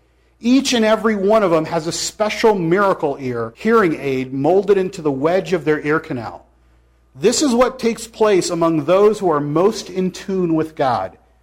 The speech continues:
God says to them, 'Put on that shirt, not this shirt.' Yes, God. 'Don't eat Raisin Bran today. Go with Banana Nut Crunch.'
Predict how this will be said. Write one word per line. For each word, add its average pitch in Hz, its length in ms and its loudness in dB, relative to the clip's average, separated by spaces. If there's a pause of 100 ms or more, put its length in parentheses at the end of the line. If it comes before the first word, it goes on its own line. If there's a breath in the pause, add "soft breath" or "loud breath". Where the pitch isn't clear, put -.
(600)
God 165 240 0
says 185 300 -2
to 190 80 -8
them, 139 240 -2
'Put 220 160 0
on 240 160 4
that 233 180 0
shirt, 147 320 0
not 190 220 0
this 208 200 0
shirt.' 113 300 -4 (300)
Yes, 151 200 -2
God. 101 220 -6 (720)
'Don't 226 200 4
eat 277 180 0
Raisin 226 320 2
Bran 165 280 0
today. 147 200 -2
Go 170 180 2
with 196 220 2
Banana 175 300 0
Nut 180 180 0
Crunch.' - 460 -2